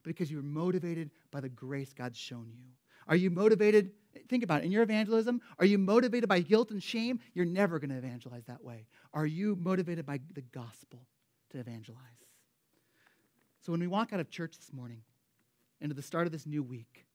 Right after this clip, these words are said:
let's put on our gospel-tinted glasses. Let's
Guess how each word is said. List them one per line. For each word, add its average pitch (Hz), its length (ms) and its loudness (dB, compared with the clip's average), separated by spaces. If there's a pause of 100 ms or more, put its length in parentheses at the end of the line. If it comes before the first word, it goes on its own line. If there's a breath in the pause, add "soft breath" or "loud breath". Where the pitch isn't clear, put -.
(380)
let's 180 120 -10
put 240 200 -12
on 214 140 -6
our 151 100 -4
gospel-tinted 143 800 -10
glasses. 113 420 -18 (640 soft breath)
Let's 208 160 -2